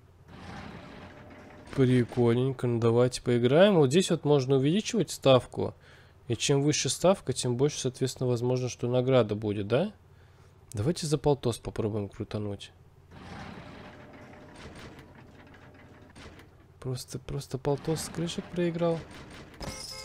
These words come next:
Плюс двести крышек! Ни хрена себе! Прикольно. Очень прикольно. Давайте еще за полтос кру-, крутанем. Блин, я, конечно, не азартный игрок, но мне кардинально везет.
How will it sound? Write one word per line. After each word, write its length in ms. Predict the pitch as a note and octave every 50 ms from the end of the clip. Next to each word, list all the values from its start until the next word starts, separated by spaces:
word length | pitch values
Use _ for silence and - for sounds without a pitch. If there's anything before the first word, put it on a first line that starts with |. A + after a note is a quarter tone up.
| - - - - - - -
Плюс 240 | - - A#3+ B3 A3+
двести 380 | G3+ A3 B3+ C4 A3+ - C#4 C4+
крышек! 500 | - D4 D#4 D#4 D#4 C4+ C#4+ C#4 C4 -
Ни 300 | B3+ B3 F#3+ F3+ F#3+ F#3+
хрена 460 | F#3+ - G3+ G3+ G3 G3 G3 G3+ G#3
себе! 420 | - - G#3 F#3+ G3 G3+ F#3+ G3 - - - - - - - - - - - - - - - -
Прикольно. 920 | - B2+ C#3 C#3 B2 - - - D#3 D3+ D3+ D3 C#3+ C#3 C#3 C3+ C3 B2+ D3 - - - - - - - - - - - - - - - - -
Очень 380 | - C#3 C#3 C3 - - C#3 B2
прикольно. 480 | - B2+ B2 - - B2+ A#2+ A#2+ A#2+
Давайте 320 | A#2+ C3 C#3 C#3 C3 - B2
еще 180 | A2 - -
за 120 | A2 A2+ G#2+
полтос 420 | - A2+ A2+ - - G#2+ - -
кру-, 260 | - - - - - - - -
крутанем. 520 | - B2+ - - A#2+ A#2 A#2 A#2+ A#2 A2+ - - - - - - - - -
Блин, 140 | D#3 D#3+ D3+
я, 100 | D3+ D#3
конечно, 420 | - F3 F3 F3 - - F3 E3+ D#3 - -
не 120 | C#3+ C#3
азартный 920 | D3 C#3+ C#3+ D3+ F#3 G#3 A3+ - - - - - - - C#3+ D3 D3 D3
игрок, 640 | C#3+ C#3 - _ - C#3 C#3+ C#3+ C3+ A#2+ A2 - - - - - _ - - - - _
но 320 | - B2+ B2 B2+ C#3 D#3+ F#3+
мне 420 | F#3+ E3+ D3+ D#3+ E3+ F3+ F3+ - - - - -
кардинально 680 | - C3 A#2+ A2+ G#2 A2+ A#2+ B2 A#2+ A2+ A#2 A#2+ B2+
везет. 540 | C3 C3 C#3+ C#3 B2+ C3 A#2+ A2 - - -